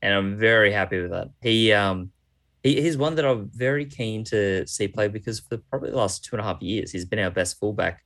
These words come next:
at least on paper. And we just haven't really seen enough to prove it week in, week out. Um, he gets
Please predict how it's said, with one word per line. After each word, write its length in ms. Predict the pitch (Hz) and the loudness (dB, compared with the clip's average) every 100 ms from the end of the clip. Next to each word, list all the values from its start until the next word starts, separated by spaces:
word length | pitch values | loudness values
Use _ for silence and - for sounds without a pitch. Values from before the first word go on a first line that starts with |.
| _ _ _ | _ _ _
at 80 | - | -4
least 180 | 107 98 | -2 -2
on 120 | 87 | -4
paper. 440 | - 113 - 85 - _ _ _ _ _ _ - | -2 -2 0 -6 -10 _ _ _ _ _ _ -4
And 360 | 101 101 101 | -2 0 -2
we 60 | 110 | -4
just 120 | 110 | -2
haven't 160 | 117 104 | -2 0
really 140 | 95 | 0
seen 160 | 101 101 | -2 -4
enough 300 | 92 98 - | -2 -4 -2
to 280 | 110 95 87 | 0 2 0
prove 200 | - 104 | -4 -4
it 120 | - | -4
week 160 | 104 101 | -4 -4
in, 100 | 107 | -4
week 180 | 95 95 | -4 -2
out. 240 | 139 - - _ - | -2 -4 -10 _ -6
Um, 280 | 92 92 - | -4 -4 -6
he 100 | 113 | -2
gets 280 | 120 104 | 0 0